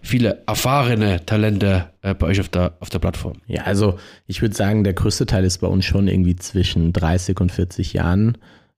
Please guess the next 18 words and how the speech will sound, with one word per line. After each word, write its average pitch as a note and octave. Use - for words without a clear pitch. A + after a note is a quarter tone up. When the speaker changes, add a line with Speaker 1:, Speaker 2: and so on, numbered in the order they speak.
Speaker 2:
Aber F#2
wir E2
haben F2+
auch F2+
mal E2+
welche, F2
die F2+
sind F2
irgendwie F2
fünfzig G2+
und F2+
haben F#2
natürlich F2
auch E2
teilweise E2+
juniorigere F2
Leute. D#2
Aber E2